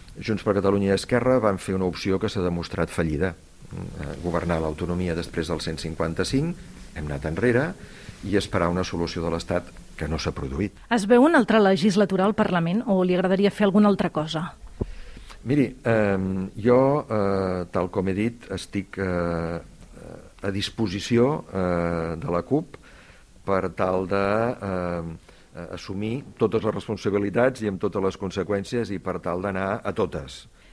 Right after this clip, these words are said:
Speaker 2: L'exdiputat David Fernández seria un bon cap de llista?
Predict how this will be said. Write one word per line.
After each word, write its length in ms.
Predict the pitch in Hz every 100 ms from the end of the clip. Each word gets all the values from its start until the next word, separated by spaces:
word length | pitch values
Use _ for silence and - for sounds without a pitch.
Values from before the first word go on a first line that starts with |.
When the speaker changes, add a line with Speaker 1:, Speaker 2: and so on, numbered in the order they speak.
| -
Speaker 2:
L'exdiputat 840 | - 233 226 190 165 170 196 202 190
David 240 | 226 233
Fernández 540 | - 220 202 196 240
seria 320 | - 220 185 180
un 80 |
bon 180 | 180 185
cap 160 | 175 196
de 140 | 175
llista? 480 | 175 180 - - 254